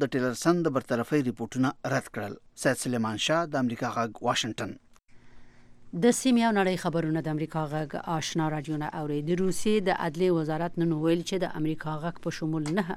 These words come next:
Speaker 2: امریکایي مطبوعاتي چینلونه خارجي جاسوسي منابع دي. د روسیې د عدلیې وزارت وروسته د ازادۍ راډیو او د هغې څو څانګې په دې لیست کې شاملې کړې.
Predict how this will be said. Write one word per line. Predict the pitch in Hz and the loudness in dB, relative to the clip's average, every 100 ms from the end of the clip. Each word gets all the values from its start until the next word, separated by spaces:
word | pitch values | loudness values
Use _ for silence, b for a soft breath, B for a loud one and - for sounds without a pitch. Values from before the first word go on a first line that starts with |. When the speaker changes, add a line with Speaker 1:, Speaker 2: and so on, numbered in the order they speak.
| - | -2
Speaker 2:
امریکایي | 160 160 - 151 160 156 | -2 -2 -2 -2 -2 -2
مطبوعاتي | 147 151 151 160 151 | -4 -4 -4 -4 -4
چینلونه | 160 156 151 160 156 - | -4 -2 -2 -2 -2 -4
خارجي | 151 147 160 180 B B - 147 | -4 -4 -2 -4 B B -2 2
جاسوسي | 160 - 156 147 240 220 B - | 2 0 -4 0 2 2 B -2
منابع | 160 147 147 139 | 0 0 -2 -4
دي. | - - B B B | -6 -10 B B B
د | 180 | 4
روسیې | 180 160 208 180 | 4 4 2 2
د | - 147 | 0 0
عدلیې | 170 185 | 2 4
وزارت | 160 160 165 151 | 2 0 -2 -2
وروسته | 160 - 180 | -4 -2 -2
د | 175 160 | -2 -2
ازادۍ | 151 151 165 160 | -2 0 0 0
راډیو | 151 170 185 - 160 | 0 0 0 -2 -2
او | 151 151 | -2 -2
د | 151 | -2
هغې | 156 160 - | -2 -2 -2
څو | 156 - | -4 0
څانګې | 196 175 160 | 0 0 -2
په | 151 | -4
دې | 151 156 | -4 -6
لیست | - | -6
کې | 160 160 | -4 -4
شاملې | - 143 147 139 | -2 -2 -4 -6
کړې. | - | -8